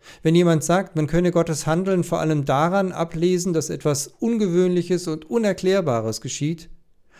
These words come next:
dann entsteht daraus ganz schnell ein fataler Rückschluss. Denn dann zieht sich Gott immer mehr zurück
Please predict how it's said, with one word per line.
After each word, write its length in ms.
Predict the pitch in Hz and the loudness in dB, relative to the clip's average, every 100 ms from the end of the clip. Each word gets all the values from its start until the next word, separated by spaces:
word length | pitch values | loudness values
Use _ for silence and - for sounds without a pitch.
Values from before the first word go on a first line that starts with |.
| - - | -20 -6
dann 160 | 156 160 | -2 0
entsteht 420 | 143 - 180 180 | -2 0 -2 2
daraus 360 | 156 170 170 | 2 2 0
ganz 200 | - 180 | 0 -2
schnell 400 | 202 - 156 170 | -2 0 2 2
ein 220 | 185 147 139 | 2 -2 -2
fataler 680 | - 143 - 160 190 196 | -4 -6 -4 -4 -2 -2
Rückschluss. 680 | 175 175 - 107 90 - - _ _ _ _ _ - | -2 -6 -10 -12 -12 -16 -20 _ _ _ _ _ -6
Denn 100 | 131 | 0
dann 240 | 156 151 | 2 0
zieht 400 | 143 - 202 214 | -2 -4 -4 -4
sich 300 | - 156 - | -4 -6 -2
Gott 240 | 170 185 185 | 0 0 -2
immer 300 | 156 175 165 | -2 0 2
mehr 280 | 147 151 | 2 0
zurück 500 | 151 - 139 117 - | -2 -6 -4 -6 -8